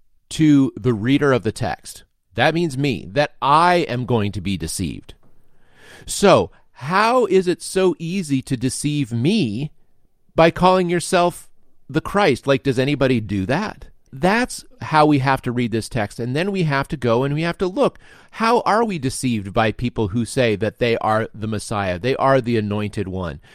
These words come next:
They don't say they're the anointed one of God, but if they go on a podium with a big seal and say, "May God bless our country, I am doing the will of God,"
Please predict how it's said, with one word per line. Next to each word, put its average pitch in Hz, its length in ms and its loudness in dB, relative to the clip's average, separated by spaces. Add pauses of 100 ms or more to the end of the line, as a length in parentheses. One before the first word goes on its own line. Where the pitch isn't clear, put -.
(180)
They 190 120 4
don't 214 240 2
say 175 260 0
they're 131 220 0
the 120 140 -2
anointed 120 400 -4
one 107 180 -4
of 95 100 -8
God, 123 380 -2
but 151 280 2
if 123 180 -8
they 160 180 0
go 151 320 0
on 127 160 0
a 117 80 -2
podium 127 580 -2 (220)
with 117 160 -2
a 127 60 2
big 123 280 2
seal 139 600 -2
and 101 200 -8
say, 113 340 0 (140)
"May 123 300 0
God 117 480 2
bless 117 300 -2
our 104 140 -2
country, 107 760 -6 (360)
I 127 260 4
am 117 220 0
doing 120 380 -2
the 110 80 -4
will 117 240 0
of 95 160 -6
God," 117 600 -2